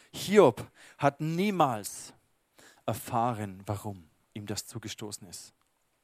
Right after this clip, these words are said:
Gott ist nicht irgendwann zu ihm hingekommen, hat ihm erklärt, hat ihm erklärt, "Du, pass auf, schau her, ich weiß, das ist blöd gelaufen für dich, aber ich hab hier so eine Challenge gehabt mit Satan und ich musste, ne, und ich wollte ihm zeigen", ne? Nee,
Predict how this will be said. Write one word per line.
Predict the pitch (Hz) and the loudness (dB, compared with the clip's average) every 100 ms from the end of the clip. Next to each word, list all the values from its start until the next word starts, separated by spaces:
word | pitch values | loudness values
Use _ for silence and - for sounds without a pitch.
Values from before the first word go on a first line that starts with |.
| _ _ _ _ _ _ - - - - | _ _ _ _ _ _ -20 -20 -20 -2
Gott | - 151 | 2 2
ist | 147 - | 2 -2
nicht | 156 170 - | -2 -2 2
irgendwann | 147 143 135 | 2 2 -2
zu | - | -4
ihm | 135 | -4
hingekommen, | 139 156 143 139 147 135 | -4 -6 -4 -2 -2 -2
hat | 135 | -2
ihm | |
erklärt, | 127 127 139 | -2 -6 -6
hat | 131 | -4
ihm | 131 | -4
erklärt, | 127 139 139 | -2 -2 0
"Du, | 135 | -2
pass | 123 | -2
auf, | 139 135 | 0 0
schau | - | -2
her, | 120 135 | -2 -4
ich | - | 2
weiß, | 127 135 | 2 2
das | 131 | -6
ist | 113 | -6
blöd | - 135 | -4 -4
gelaufen | 131 127 147 135 | 2 2 2 -2
für | |
dich, | 127 120 | -4 -4
aber | 117 117 - - | -2 -4 -4 -10
ich | 123 147 | -2 -2
hab | - | 2
hier | 147 | 2
so | 143 | 4
eine | 131 123 | 0 0
Challenge | - 147 151 - | 2 2 0 -4
gehabt | 143 131 | -4 -4
mit | 127 | -4
Satan | - 131 143 131 110 - - | -4 -4 -2 -4 -4 -10 -6
und | 131 127 | -2 -2
ich | 117 | 0
musste, | 143 143 160 147 | 0 2 4 4
ne, | 147 170 175 | 4 2 2
und | 139 | -2
ich | 120 | 6
wollte | 143 143 | 8 8
ihm | 135 | 0
zeigen", | 160 143 156 139 - - | 2 4 4 -4 -10 0
ne? | 143 196 - - - - - _ _ _ | 2 2 -2 -20 -20 -20 -20 _ _ _
Nee, | 139 180 240 151 | 0 4 4 0